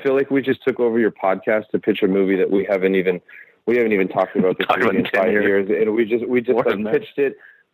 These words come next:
Speaker 1: This is the vision for the movie, and here's some ideas that I have for the character and how I want him to go and, uh, take place. And <laughs> like, that's exactly what we just did. We took over your podcast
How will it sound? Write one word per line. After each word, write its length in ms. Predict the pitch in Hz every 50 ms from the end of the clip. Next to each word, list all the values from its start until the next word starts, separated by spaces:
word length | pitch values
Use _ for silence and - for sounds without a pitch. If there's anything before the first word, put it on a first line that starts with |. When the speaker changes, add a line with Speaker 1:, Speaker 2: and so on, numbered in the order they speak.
| -
Speaker 1:
This 120 | - 180 185
is 160 | 214 190 160
the 80 | 143 117
vision 260 | 123 131 123 143 147
for 160 | 139 - 151
the 80 | 147 151
movie, 360 | 156 156 156 147 160 160 156
and 220 | - 120 120 120 117
here's 180 | - 139 - -
some 100 | 156 143
ideas 360 | 131 117 107 110 110 113 110
that 100 | 120 117
I 80 | 113
have 180 | 113 110 107 -
for 60 | -
the 80 | 110 110
character 520 | - - 117 110 107 - - 117 117 110
and 200 | 104 101 101 90
how 220 | - - 107 101 104
I 20 |
want 200 | 101 98 104 104
him 60 | 98
to 60 | 95
go 280 | 90 - 101 95 95 98
and, 200 | 95 92 95 90
uh, 280 | - 98 92 92 92 92 -
take 140 | - 101 -
place. 220 | - - 101 98 - -
And 180 | 98 95 92 - - - - - - _ - -
<laughs> 0 | - - - - - - 139 - -
like, 520 | 175 - - 131 135 - - - - - - - - -
that's 120 | 110 -
exactly 400 | - 113 - - 110 95 - 117
what 100 | 107 101
we 40 | 95
just 120 | 95 - -
did. 80 | 98
We 80 | 98 98
took 180 | - - 107 -
over 160 | 113 98 104
your 80 | 101
podcast 520 | 92 - - 95 95 92 - 104 95 98